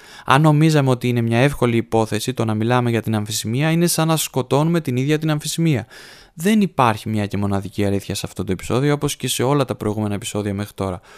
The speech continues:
όπως και πουθενά στη ζωή μας. Για να κλείσουμε το πεδίο της θρησκείας και της τέχνης. Αυτά τα δύο πεδία μπορούν να είναι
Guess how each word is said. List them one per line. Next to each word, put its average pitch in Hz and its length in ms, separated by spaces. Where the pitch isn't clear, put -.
όπως 165 300
και 147 100
πουθενά 123 480
στη - 160
ζωή 127 220
μας. 95 260
Για 117 200
να 117 120
κλείσουμε 151 440
το 123 140
πεδίο 120 520
της 113 180
θρησκείας - 640
και 117 100
της - 220
τέχνης. 98 480
Αυτά - 260
τα 143 120
δύο 135 160
πεδία 127 320
μπορούν 135 360
να 135 120
είναι 113 260